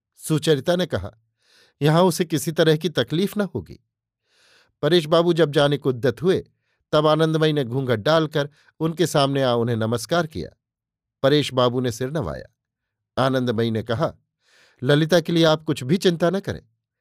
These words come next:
आप जिसके हाथ में ललिता को सौंप रहे हैं,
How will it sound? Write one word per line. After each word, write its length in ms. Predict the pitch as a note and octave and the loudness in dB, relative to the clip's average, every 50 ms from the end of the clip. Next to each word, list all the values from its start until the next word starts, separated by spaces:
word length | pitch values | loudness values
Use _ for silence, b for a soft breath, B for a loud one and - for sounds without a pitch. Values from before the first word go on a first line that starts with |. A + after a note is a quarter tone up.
| _ _ _ - | _ _ _ 0
आप 180 | D3 C#3+ D3 D3 | 2 2 2 2
जिसके 300 | C3+ D3+ D3 - - D3+ | 0 -2 -4 -2 0 0
हाथ 220 | B2 B2+ D#3 E3 D#3 - | 2 2 2 0 0 0
में 100 | D3 D3 | -2 0
ललिता 360 | C#3 C#3+ C#3+ D3 C3+ - C#3 | 0 0 0 0 0 -2 -2
को 120 | A#2+ C3+ A#2+ | -2 -2 -6
सौंप 300 | - D#3 E3 E3 D#3 D#3+ | -4 -2 -2 -2 -2 -2
रहे 220 | C#3 A#2 B2+ D3 | -4 -4 -4 -6
हैं, 280 | B2+ B2+ - - _ | -8 -10 -12 -16 _